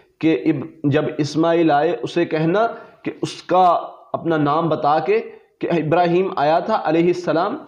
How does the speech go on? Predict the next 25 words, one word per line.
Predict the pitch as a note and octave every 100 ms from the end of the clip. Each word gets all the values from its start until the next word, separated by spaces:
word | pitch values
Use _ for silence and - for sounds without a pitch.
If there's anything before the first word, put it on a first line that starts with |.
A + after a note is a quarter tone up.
| - _ -
वो | C#3 G3
एक | - A3 -
पैगाम | F#3+ E3 F3 G#3+ G3+
देकर | F#3+ G3 F3+
गए | D#3+ G3
हैं | G3 G#3+
कि | G#3+
अपने | - - - F#3 F#3+
दरवाजे | C#3 D3 C#3 D3 D3 D#3 F3
की | F#3
चुगाट | F#3+ F#3+ C3+ C#3 D3 D#3+ -
को | F3+
चेंज | F#3 D#3 D#3 D3
कर | B2+
ले, | A2+ A2+ A2 - _ _ _ _ _ _ _ _ -
ये | D3+
ठीक | G3 F3 A3 A3+
नहीं | A3+
है | A#3+ A#3+
तुम्हारे | G3 D#3 A#2+
लिए। | G#2 - - _ _ _ _ _
क्या | - A#3+
पैगाम | A#3+ A#3 A3+ A#3
दिया? | A3 A#3 C#4 D#4+ - - _ _ _
कि | -